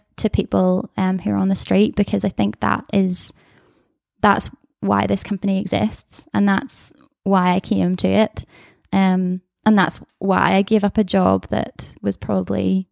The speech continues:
that peop-, a lot of people would kill for. So, um, yeah, I think that those would be the two main things that I would, that I would want to kind of streamline into.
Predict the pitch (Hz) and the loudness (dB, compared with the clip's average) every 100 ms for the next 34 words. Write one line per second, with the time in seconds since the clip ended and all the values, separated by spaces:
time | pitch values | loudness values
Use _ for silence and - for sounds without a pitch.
0 | - - - 202 - - 190 185 190 202 | -4 -4 -2 -6 -6 -2 0 0 0 -2
1 | 190 185 - 185 175 220 220 - 202 190 | 0 -2 -2 -4 -2 0 0 0 0 2
2 | 190 - - - _ _ 190 185 180 180 | 0 -4 -20 -20 _ _ 2 4 4 2
3 | 185 175 _ _ _ _ - - _ _ | 0 -4 _ _ _ _ -20 -20 _ _
4 | _ _ _ _ _ _ 226 208 196 196 | _ _ _ _ _ _ 2 4 4 2
5 | 214 214 226 202 _ _ 202 190 202 208 | 0 -2 -2 -4 _ _ 2 2 2 0
6 | 185 185 - 180 185 185 - 202 190 - | 0 -2 0 0 0 -2 -2 -2 -4 -2
7 | 190 185 185 - - _ _ _ _ _ | 0 0 0 -4 -12 _ _ _ _ _
8 | _ 196 190 185 185 - - - 180 180 | _ 2 2 2 0 -2 -4 0 2 0
9 | - - - - - 185 185 185 180 180 | -6 -20 -12 -8 -4 -2 0 -2 -2 -2
10 | 196 202 | 0 0